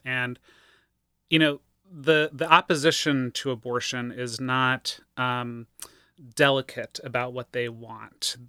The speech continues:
Uh, it's painfully obvious what their end game has always been, and it's been this, uh, but to actually see it in black and white. And I, and I read Alito's draft opinion.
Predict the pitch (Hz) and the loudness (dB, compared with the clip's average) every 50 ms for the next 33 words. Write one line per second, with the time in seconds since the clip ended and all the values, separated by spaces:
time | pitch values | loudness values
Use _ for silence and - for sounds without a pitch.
0 | - - 135 127 127 123 131 139 131 123 - - - - - - - 156 151 151 | -12 -6 -4 -2 -2 -2 -2 -4 -6 -4 -4 -4 -4 -6 -8 -2 0 2 2 2
1 | - - 143 135 135 127 - - - 123 127 123 123 143 147 143 131 - - - | 0 -2 -2 -2 -2 -4 -6 -2 -2 0 0 0 0 0 0 2 0 0 -2 -2
2 | 131 127 - 131 123 - 123 127 127 131 131 131 139 139 143 139 139 139 135 131 | -6 -8 -6 -10 -10 -6 -4 -4 -4 -2 -4 0 2 2 2 2 0 -2 -6 -8
3 | 120 - - 131 120 - 123 120 123 117 113 - _ - 117 123 139 135 123 120 | -12 -12 -10 -8 -6 -6 -6 -6 -8 -10 -12 -12 _ -6 -4 -2 -2 -2 -4 -6
4 | 120 131 127 _ _ _ _ _ _ _ _ _ _ _ - 135 135 131 127 123 | -10 -14 -18 _ _ _ _ _ _ _ _ _ _ _ 2 2 4 4 2 0
5 | 120 123 117 - - - 131 127 123 117 113 117 131 143 131 110 110 123 123 - | -2 -4 -4 -6 -4 -4 -4 -4 -4 -4 -2 2 4 4 4 2 -2 -2 -2 0
6 | - - - - - _ _ - - 131 131 131 127 127 117 - 143 143 - 160 | 0 0 0 -2 -6 _ _ -12 -6 -2 -2 0 0 -2 0 0 0 0 2 6
7 | 147 151 156 - - - 190 175 - - - - 143 143 143 135 139 131 123 131 | 6 6 6 6 2 0 0 0 0 0 0 0 2 4 4 4 2 0 2 4
8 | 131 127 - - 131 131 143 143 135 127 131 127 135 120 131 135 131 131 123 131 | 4 4 4 2 0 4 4 4 4 4 2 2 2 2 2 2 2 2 4 4
9 | 139 143 143 143 139 127 123 _ - - - _ _ _ - 139 135 131 135 127 | 6 6 6 2 0 -4 -8 _ -20 -20 -20 _ _ _ -4 -2 0 2 2 2
10 | 131 127 123 - - - 131 123 127 123 - - 117 - - - 170 175 170 160 | 2 0 0 -2 0 4 4 6 6 4 2 -6 -16 -16 -10 -6 -4 -2 0 0
11 | 127 120 117 120 117 120 | 0 -2 -4 -6 -8 -12